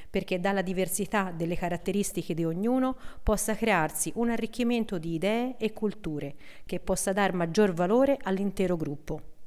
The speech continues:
Possono creare dei service specifici oppure collaborare e rafforzare iniziative già intraprese. Esempi concreti in passato sono stati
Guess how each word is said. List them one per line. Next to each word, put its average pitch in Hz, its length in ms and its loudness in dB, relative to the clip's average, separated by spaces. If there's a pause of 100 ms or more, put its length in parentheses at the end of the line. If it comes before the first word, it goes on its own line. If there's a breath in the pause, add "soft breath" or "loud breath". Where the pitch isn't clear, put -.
(800 soft breath)
Possono 208 380 4
creare 196 340 8
dei 180 140 0
service 220 580 0
specifici - 800 0
oppure 277 480 2
collaborare 214 720 4
e 202 60 0
rafforzare 165 800 0 (240 loud breath)
iniziative 226 640 0
già 208 100 0
intraprese. 170 760 -4 (540 soft breath)
Esempi 185 380 4
concreti 208 520 2
in 175 100 0
passato 214 460 -2
sono 180 200 -4
stati 165 500 -4